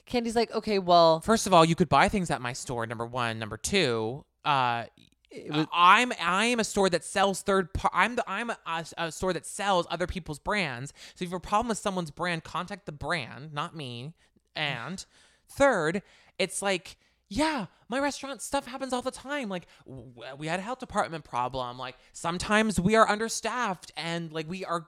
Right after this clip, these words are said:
Speaker 2: we're busy as hell because we're very pop-, like, shit happens in business and
Speaker 1: Oh
Speaker 2: whatever.
Speaker 1: my
Speaker 2: And if
Speaker 1: gosh.
Speaker 2: you have feedback for me, fine.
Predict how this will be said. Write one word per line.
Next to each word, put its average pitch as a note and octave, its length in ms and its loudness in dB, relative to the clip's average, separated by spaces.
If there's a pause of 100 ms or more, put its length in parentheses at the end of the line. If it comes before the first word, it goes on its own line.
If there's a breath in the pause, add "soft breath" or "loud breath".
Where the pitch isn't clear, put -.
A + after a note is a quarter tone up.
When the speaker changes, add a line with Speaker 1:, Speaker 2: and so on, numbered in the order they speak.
(100)
Speaker 2:
we're D#3+ 200 -6
busy D3 320 -4
as G3+ 100 -4
hell G3+ 160 2
because F#3 180 -4
we're E3+ 120 -2
very D3 240 -4
pop-, G3+ 240 -6
like, F#3+ 160 -6 (260 loud breath)
shit C#4+ 220 -4
happens G#3 480 -6
in F3 100 -4
business C#3+ 320 -4
and C#3 100 -6
Speaker 1:
Oh - 20 -6
Speaker 2:
whatever. E3 180 2
Speaker 1:
my - 60 4
Speaker 2:
And C3+ 80 0
if - 60 -4
Speaker 1:
gosh. D3+ 80 -10
Speaker 2:
you G#3 100 -6
have A3+ 180 -6
feedback A#3 340 -4
for A#3 120 -8
me, B3 180 -8
fine. A#3+ 440 0